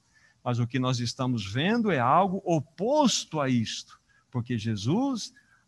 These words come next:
vem como ladrão no final da grande tribulação. Mas encontramos aqui as duas situações extremamente importantes. A exortação à vigilância e à santidade e que ele virá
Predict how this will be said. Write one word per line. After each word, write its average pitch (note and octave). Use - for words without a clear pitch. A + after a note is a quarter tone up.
vem C#3+
como C#3+
ladrão C3+
no C#3
final A#2+
da B2
grande A2+
tribulação. B2
Mas D3
encontramos E3
aqui E3+
as C3+
duas A3+
situações F3+
extremamente G#3
importantes. C3+
A C3
exortação C#3
à A#2
vigilância B2
e -
à -
santidade G3
e E3
que D3
ele C4+
virá F#3+